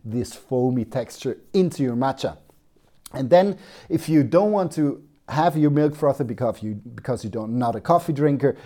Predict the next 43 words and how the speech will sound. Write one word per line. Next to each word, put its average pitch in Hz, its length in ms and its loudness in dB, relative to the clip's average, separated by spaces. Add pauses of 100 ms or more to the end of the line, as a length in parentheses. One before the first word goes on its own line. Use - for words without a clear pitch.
(120)
you 104 100 -8
never 120 180 -4
drink 110 280 -6
milk, 165 340 2
you 120 60 -6
don't 113 240 -4
use 151 300 4
it, 147 200 0
you 110 60 -6
don't 113 220 -2
need 151 220 6
it, 151 220 4 (340)
and 127 180 -4
actually 120 320 -4
you 107 60 -2
don't 123 140 0
want 117 160 -6
to 98 60 -12
spend 110 260 -6
the 107 80 -8
money, 165 300 0 (200)
next 170 640 -2
best 156 320 0
thing 139 520 -12
is 147 220 -4
actually 113 360 -10
the 101 100 -10
shaker 127 420 -8
jar. - 360 -8 (160)
Shaker 196 360 0
jar, 165 400 6 (360)
beautiful, 160 720 4 (300)
uh, 127 340 2 (100)
easy 175 260 0
to 147 120 -8
buy. 135 380 2 (320)
I'm 131 320 -2
sure 160 300 0
you 151 120 4
have 135 160 2
one 123 220 -2
at 117 100 -4
home, 165 360 4